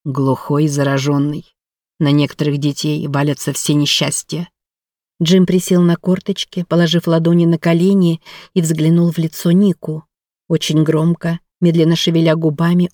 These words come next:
он сказал: «Там много детей. Куда вы едете? Маленькие приятели, с которыми можно играть». Ник посмотрел на Харпер, и она показала руками.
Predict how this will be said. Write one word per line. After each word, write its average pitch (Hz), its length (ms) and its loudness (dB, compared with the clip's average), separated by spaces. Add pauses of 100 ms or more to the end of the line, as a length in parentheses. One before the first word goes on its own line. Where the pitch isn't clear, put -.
он 160 160 0
сказал: 170 600 -2 (580)
«Там 143 340 2 (180)
много 139 640 2 (340)
детей. 143 640 -4 (480)
Куда 139 440 0
вы 151 120 0
едете? 147 720 -2 (500)
Маленькие 147 720 2
приятели, 147 840 -2 (300)
с - 160 -12
которыми 160 640 2
можно 165 440 2
играть». 156 540 -4 (800)
Ник 180 220 0
посмотрел 170 500 2
на 170 160 2
Харпер, 185 640 -4
и 175 80 0
она 165 220 2
показала 160 520 -2
руками. 165 600 -2